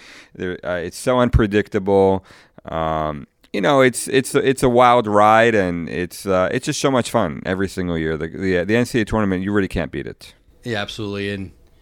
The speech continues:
Speaker 2: you've spent your year, you spend your whole calendar year traveling, seeing these players in the regular season and seeing them at summer events and, uh, playing for international teams and, and, and a lot of different settings, not just with their college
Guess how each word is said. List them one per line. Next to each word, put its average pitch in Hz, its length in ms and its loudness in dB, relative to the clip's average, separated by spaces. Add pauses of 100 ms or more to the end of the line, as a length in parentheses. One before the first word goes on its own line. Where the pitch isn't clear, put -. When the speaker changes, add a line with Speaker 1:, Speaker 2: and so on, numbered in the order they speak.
(280)
Speaker 2:
you've 139 220 -2
spent 131 420 -2
your 123 280 -2
year, 123 500 -2
you 107 140 -8
spend 117 220 -6
your 107 100 -4
whole 113 80 -4
calendar 127 420 -2
year 104 240 -2
traveling, 110 640 -4 (520)
seeing 143 240 0
these 135 160 -2
players 131 320 2
in 123 60 -2
the 123 60 -4
regular 139 380 2
season 107 460 -4
and 95 120 -8
seeing 120 260 -6
them 110 200 -4
at 104 100 -8
summer 131 360 0
events 101 420 -6
and, 95 320 -8 (540)
uh, 95 180 -8
playing 113 380 -4
for 113 600 -4
international 123 680 -2
teams 98 540 -8
and, 98 280 -8
and, 101 240 -8
and 107 160 -8
a - 20 -6
lot 127 240 2
of 127 60 -2
different 110 280 -6
settings, 95 360 -6
not 113 120 -6
just - 220 -8
with 107 100 -8
their 101 120 -6
college 117 580 -4